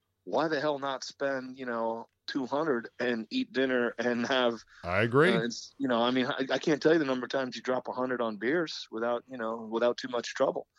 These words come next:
Speaker 2: I
Speaker 1: So more and more on nights where the park is empty, this club is still full.
Speaker 2: I, I agree.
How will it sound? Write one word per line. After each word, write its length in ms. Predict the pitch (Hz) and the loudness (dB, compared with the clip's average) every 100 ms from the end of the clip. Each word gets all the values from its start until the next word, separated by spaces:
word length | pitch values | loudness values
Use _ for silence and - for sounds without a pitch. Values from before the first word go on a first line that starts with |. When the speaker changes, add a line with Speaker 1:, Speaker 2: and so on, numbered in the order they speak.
| - | -2
Speaker 2:
I 200 | 92 104 | 2 6
Speaker 1:
So 100 | 143 | 4
more 320 | 131 151 202 | 4 4 4
and 100 | 156 | 2
more 340 | 147 190 190 170 | 4 6 6 2
on 200 | 127 135 | -6 -8
nights 300 | 139 156 - | -8 -10 -6
where 120 | 143 | -6
the 100 | 123 | -6
park 380 | - - 139 131 | -10 -8 -8 -8
is 160 | 120 - - | -14 -14 -10
empty, 420 | 135 147 190 196 _ - - - | -10 -10 -20 -20 _ -20 -20 -6
this 180 | 160 - | -6 -6
club 300 | - 156 135 | -4 -4 -4
is 100 | - | -10
still 240 | - 107 | -6 -8
full. 360 | - 120 131 - _ _ _ _ _ _ _ - | -4 0 0 -2 _ _ _ _ _ _ _ -8
Speaker 2:
I, 420 | 82 95 107 113 - | 0 2 4 2 -2
I 160 | 90 95 | -2 2
agree. 400 | 113 117 143 131 | 2 2 0 0